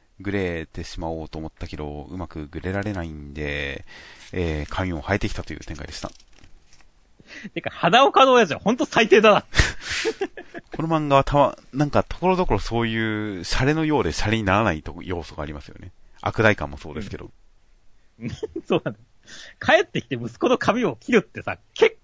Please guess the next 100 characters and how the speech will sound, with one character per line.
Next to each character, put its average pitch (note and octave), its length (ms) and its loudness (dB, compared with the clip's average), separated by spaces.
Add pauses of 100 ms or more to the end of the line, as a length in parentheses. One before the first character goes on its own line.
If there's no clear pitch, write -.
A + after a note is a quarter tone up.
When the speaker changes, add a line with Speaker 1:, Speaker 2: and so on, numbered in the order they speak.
(100)
Speaker 2:
か - 180 -2
な C4 100 8
り G#4 80 8
ひ - 100 -4
ど D#4 100 6
い - 20 6
よ D#3+ 60 4
ね、 G2+ 80 -6
こ A2 140 -6
い G#2 40 -10
つ - 40 -16
っ - 20 -20 (180)
て。 B2+ 180 -6
Speaker 1:
い A#2 80 -8
や、 A#2 100 0
も D#2 960 -8 (100)
う、 G#2 60 -6
男 C#3+ 280 -2
の D3 80 0
子 - 100 -4
だ F2 80 0
か F2+ 100 -2
ら E2+ 80 0
ま F#2+ 80 2
だ E2 100 6
あ D#2+ 80 6
れ E2 60 -2
で D#2 100 -6
す - 100 -14
け - 80 -12
ど。 C#2 220 -18 (1300)
と - 180 -4
は C#3+ 60 2
い C3 100 -4
え C3+ 40 -2
ひ - 120 -10
ど A#2+ 80 -2
い G2+ 60 -6
で - 80 -20
す - 80 -18
よ A#1+ 120 -18
ね。 B1 140 -18 (1500)
Speaker 2:
ひ - 140 -12
ど D3+ 180 4
い F#2 160 0
よ。 B2 160 -4 (720)
い - 40 2
や、 E3+ 80 2
グ D#3 140 4
レ B3+ 120 8
て F3+ 100 4
も B2 120 -2
お A#2+ 40 -6
か F#3+ 140 4
し - 80 -12
く C#3+ 100 -4
な B2+ 80 6
い B2+ 60 2
し - 140 -12 (120)
っ - 40 -20
て F#4 60 2
い G4 40 0
う。 - 80 -6
<laughs> - 1800 -16
ま D#3 80 0
あ、 - 20 4
だ F3+ 80 4
か E3+ 80 2
ら A#2+ 80 2
先 F#3 200 4
生 G#3 160 6
が B2 100 6
最 C#3 120 2
終 D3 120 -4
的 C3+ 80 -2
に B2+ 60 -2
召 C3+ 100 2
し - 80 -4
て - 80 0
く F3 60 4
れ D#3+ 60 6
て D3+ 60 4
よ G#3 80 6
か A3 100 4
っ - 60 0
た D3+ 120 6
と A2 100 -4
思 A#2 60 -2
っ - 20 -20
た - 100 -6
け - 60 -18
ど - 80 -20
ね。 - 80 -20
Speaker 1:
い - 20 -6
や、 G2 60 -8
本 F#2+ 180 -14
当 G#2 120 -12
で F#2+ 60 -8
す - 120 -16
よ。 D2 220 -14